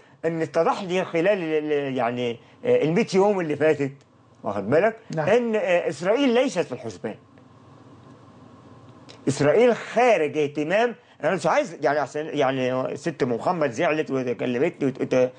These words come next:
Speaker 1: بتتكلم على السيد مرسي، لا، أنا ما بقولش على مر-، مرسي، أنا ما بقولش الرئيس مرسي، بقول على الطاقم الذي يدير مصر الآن، من
Speaker 2: نعم.
Speaker 1: مستشارين، من كذا، من كذا إلى آخره.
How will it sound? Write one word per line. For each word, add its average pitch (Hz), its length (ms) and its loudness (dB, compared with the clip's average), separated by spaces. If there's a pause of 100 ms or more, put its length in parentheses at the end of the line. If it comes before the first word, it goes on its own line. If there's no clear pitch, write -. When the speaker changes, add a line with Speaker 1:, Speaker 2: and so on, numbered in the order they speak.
(180)
Speaker 1:
بتتكلم 139 580 -2
على 131 200 0
السيد 139 300 0
مرسي، 151 220 -6
لا، 208 200 0 (260)
أنا 127 60 -4
ما 131 60 0
بقولش 139 220 -2
على 139 100 2
مر-، 165 200 2
مرسي، 151 340 -2 (640)
أنا - 40 -4
ما 127 60 0
بقولش 170 240 2
الرئيس 143 280 0
مرسي، 160 320 -2 (420)
بقول 170 320 4
على 175 640 2 (680)
الطاقم 233 1080 2 (140)
الذي 220 640 0 (460)
يدير 190 400 4
مصر 202 260 0
الآن، 147 320 2 (1200)
من 127 80 4
Speaker 2:
نعم. 170 100 4
Speaker 1:
مستشارين، 160 720 2
من 143 280 -4
كذا، 190 320 2
من 165 160 -8
كذا 185 280 2
إلى 170 120 0
آخره. 208 420 2